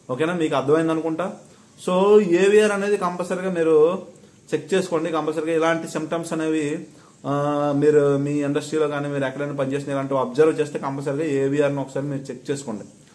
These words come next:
ఓకేనా? వోల్టేజ్ అనేది మీకు ఒక generator సెట్ని observe చేస్తూ ఉండండి. So that మీకు ఏవిఆర్ failure ఏదనేది మీకు దాన్ని బట్టి ఆ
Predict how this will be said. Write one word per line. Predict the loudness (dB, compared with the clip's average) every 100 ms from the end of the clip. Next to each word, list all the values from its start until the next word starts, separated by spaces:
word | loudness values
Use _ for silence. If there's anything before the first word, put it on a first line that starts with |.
| _ -12 -6
ఓకేనా? | -2 0
వోల్టేజ్ | 0 0 0 -2
అనేది | -2 -4
మీకు | -6 -4 -6 -6
ఒక | -8 0 2 2 0 -4 -12 -20 _ _ _ -8 2
generator | 4 4 0 -2
సెట్ని | -4 -2 -2
observe | 0 0 -2 0
చేస్తూ | -2 -2 -4
ఉండండి. | -4 -6 -6 -4
So | -4
that | -4 -6
మీకు | -2 0 0 2 2
ఏవిఆర్ | 4 2 0
failure | -2 0 0 0
ఏదనేది | 0 -2 -4 -6
మీకు | -4 -2 -2 -4 -10 -20 -4
దాన్ని | -2 -2
బట్టి | -2 -2 -2 -4 -10 -20 -20 _ _
ఆ | 0